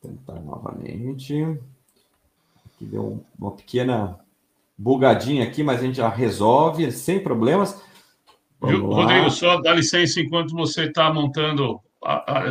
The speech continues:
Speaker 2: a
Speaker 1: Aqui, ó, já,
Speaker 2: agilização.
Speaker 1: já foi, já foi.
Speaker 2: Já foi? Então tá bom, depois eu
Speaker 1: Foi,
Speaker 2: falo aí
Speaker 1: vamos lá.
Speaker 2: rapidinho.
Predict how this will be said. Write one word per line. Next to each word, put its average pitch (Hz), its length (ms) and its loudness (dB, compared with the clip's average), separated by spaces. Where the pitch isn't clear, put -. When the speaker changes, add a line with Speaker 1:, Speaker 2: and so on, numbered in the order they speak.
Speaker 2:
a 143 200 6
Speaker 1:
Aqui, 196 180 6
ó, 165 100 10
já, 180 220 8
Speaker 2:
agilização. - 60 4
Speaker 1:
já 220 180 8
foi, 185 320 8
já 196 160 4
foi. 190 220 6
Speaker 2:
Já 160 120 6
foi? 214 200 6
Então 170 240 4
tá 185 100 8
bom, 147 180 6
depois 165 320 4
eu 170 60 6
Speaker 1:
Foi, - 100 2
Speaker 2:
falo 160 200 8
aí 151 160 4
Speaker 1:
vamos 156 100 2
lá. 165 80 4
Speaker 2:
rapidinho. 131 320 -2